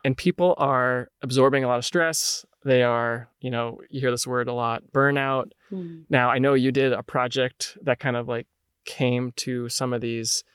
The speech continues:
Speaker 1: challenges that organizations are having. Can you tell us a little bit about that project? And then let's get into, like, what burnout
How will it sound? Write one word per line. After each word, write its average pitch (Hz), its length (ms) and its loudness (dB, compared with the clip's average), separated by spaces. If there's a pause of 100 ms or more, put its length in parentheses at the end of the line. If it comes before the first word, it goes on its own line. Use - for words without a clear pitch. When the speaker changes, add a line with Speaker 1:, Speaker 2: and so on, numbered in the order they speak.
Speaker 1:
challenges 120 520 -2
that 123 100 -4
organizations 117 600 -8
are 123 80 -6
having. 117 220 -4
Can 127 40 -8
you 117 60 -10
tell 139 160 -2
us 127 120 -2
a - 20 -6
little 123 100 -2
bit 123 140 -6
about 117 120 -6
that 110 100 -10
project? 127 540 -4
And 113 80 -10
then 110 100 -8
let's 117 160 -10
get 127 120 -6
into, 120 220 -8
like, 65 300 -4
what 123 200 -6
burnout 71 360 -6